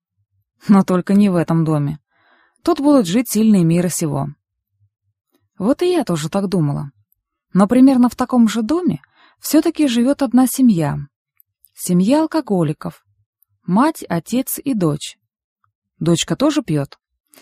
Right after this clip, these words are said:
Нет-нет, это родители её пьют. Как могло такое случиться, что их оттуда ещё не выселили? А сколько лет-то дочке? Учится в одиннадцатом классе. Тут машина резко затормозила.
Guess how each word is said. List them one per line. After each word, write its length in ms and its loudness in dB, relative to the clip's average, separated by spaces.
Нет-нет, 560 4
это 160 2
родители 440 2
её 200 0
пьют. 360 -4
Как 180 0
могло 300 2
такое 320 0
случиться, 760 -6
что 240 -2
их 160 2
оттуда 380 -2
ещё 320 -2
не 160 4
выселили? 640 -4
А 100 0
сколько 380 2
лет-то 300 -2
дочке? 440 -4
Учится 440 -2
в 20 0
одиннадцатом 500 2
классе. 520 -6
Тут 160 -6
машина 380 2
резко 240 -2
затормозила. 720 -2